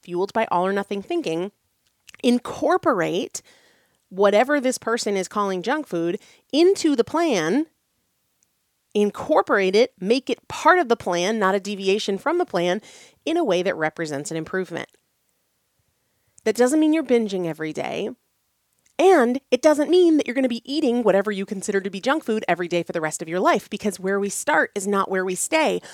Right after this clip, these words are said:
But one of the big things that fuels this cycle of temporary results and the no results is being unrealistic, because you care more about your velocity than you do about your pr-, trajectory.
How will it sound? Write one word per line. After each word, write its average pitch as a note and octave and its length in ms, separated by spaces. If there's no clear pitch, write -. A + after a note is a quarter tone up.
But - 160
one C4+ 240
of E4+ 60
the E4+ 60
big A#3+ 380
things C4+ 480
that - 180
fuels C#4+ 500
this G3+ 180
cycle D4 440
of G3+ 140
temporary A3 600
results G#3+ 460
and G3 140
the F3+ 60
no G#3 200
results F#3+ 420
is G#3 200
being C#4+ 440
unrealistic, F#3+ 1080
because F#3+ 380
you G3+ 140
care B3 400
more G#3+ 480
about F3 320
your F3 100
velocity E3+ 880
than G#3 200
you G3+ 120
do F#3 220
about E3 240
your F3 80
pr-, - 200
trajectory. - 680